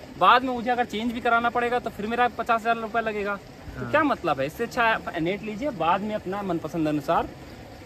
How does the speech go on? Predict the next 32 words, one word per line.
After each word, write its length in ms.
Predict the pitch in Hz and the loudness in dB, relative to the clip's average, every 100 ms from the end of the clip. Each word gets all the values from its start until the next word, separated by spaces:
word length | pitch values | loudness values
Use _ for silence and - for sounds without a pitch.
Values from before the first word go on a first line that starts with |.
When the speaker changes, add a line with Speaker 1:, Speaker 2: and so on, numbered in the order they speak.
| - 160 | -6 0
Speaker 1:
लगवा 300 | 160 170 165 | 4 6 6
लीजिए 240 | 156 175 | 4 0
अपना 300 | 190 175 180 | 0 -2 -2
alloy 220 | 143 135 | 0 -2
wheel, 180 | 151 262 | -2 -4
और 80 | 233 | -2
बाकी 280 | 180 180 202 | -2 -2 0
जो 120 | 202 | 0
भी 80 | 202 | 0
सा 120 | 190 | 0
काम 240 | 160 170 | 2 2
आपको 180 | 160 185 | 0 0
कराना 280 | 170 139 160 | 0 0 0
है 100 | 202 | -2
वो 60 | |
करा 240 | - 113 107 | -2 -2 -4
सकते 260 | - - | -6 -2
हैं। 80 | 190 | 0
तो 60 | 240 | 2
ये 80 | 220 | 0
चीज़ें, 260 | 160 170 | -2 -4
इन 140 | 214 240 | -4 0
शर्तों 300 | 220 - 214 | 0 0 0
पे 100 | 208 | 0
आप 140 | 185 | 2
ये 60 | 165 | 2
गाड़ी 200 | 165 180 | 2 2
को 100 | 165 | 0
ले 100 | 156 | 0
सकते 260 | 170 220 | -2 -2
हैं, 80 | 233 | 2
आपको 200 | 214 | 2